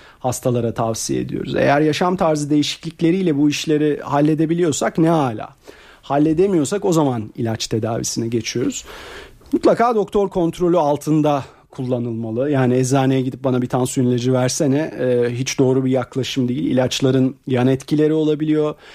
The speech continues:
E, ilaçların farklı koruyucu etkileri var. Bazı gruplar, e, çok etkili çeşitli olayları engellemekte. Bazı gruplar ise o kadar iyi değil. Yan etkiler de farklı. E,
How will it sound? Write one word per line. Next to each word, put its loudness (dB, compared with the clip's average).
E, 0
ilaçların 2
farklı 0
koruyucu 0
etkileri -4
var. -2
Bazı 2
gruplar, 0
e, -6
çok 0
etkili 0
çeşitli -2
olayları 2
engellemekte. 0
Bazı 2
gruplar -2
ise -2
o -2
kadar 0
iyi 0
değil. -6
Yan 4
etkiler 0
de 0
farklı. -2
E, -2